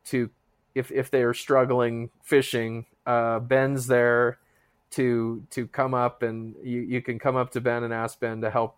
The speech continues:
help you be successful fishing. And, and Ben is a miracle worker, as a, he's an ex fly fishing guide, but also just a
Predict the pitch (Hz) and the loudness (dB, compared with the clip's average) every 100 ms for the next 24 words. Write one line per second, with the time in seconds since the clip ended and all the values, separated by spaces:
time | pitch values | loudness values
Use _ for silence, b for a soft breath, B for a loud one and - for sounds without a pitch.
0 | _ - 160 165 156 135 135 131 123 120 | _ -6 2 2 4 0 2 0 -2 -6
1 | - 117 113 117 110 120 110 - 107 101 | -2 -2 -2 -6 -6 -4 -4 -6 -8 -8
2 | 104 107 - 120 110 107 120 120 110 113 | -10 -12 -10 -8 -8 -2 0 0 -2 0
3 | 107 107 b b b b 135 127 120 127 | 0 -2 b b b b 2 4 6 4
4 | 120 117 113 117 113 113 110 117 110 107 | 4 4 2 2 2 2 0 0 0 0
5 | - _ - 131 123 - 131 127 123 117 | -6 _ -14 -12 -10 -8 -4 -4 -2 -4
6 | - - - 104 - 123 113 117 - 117 | -6 -16 -18 -4 2 2 2 -4 -6 -4
7 | 113 110 113 127 113 113 - 110 110 - | -2 0 0 -2 0 -2 -2 -6 -6 -6
8 | 107 | -6